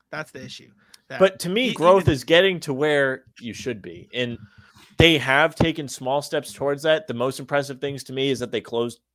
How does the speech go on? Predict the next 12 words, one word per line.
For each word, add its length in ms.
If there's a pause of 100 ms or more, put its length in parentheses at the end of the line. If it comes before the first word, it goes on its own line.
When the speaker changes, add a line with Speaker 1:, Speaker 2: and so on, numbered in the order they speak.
(120)
Speaker 2:
kind 200
of 80
back-to-back 580
games 300
over 160
the 80
weekend 400
and 100
Martin 240
Luther 180
King 240
Day. 360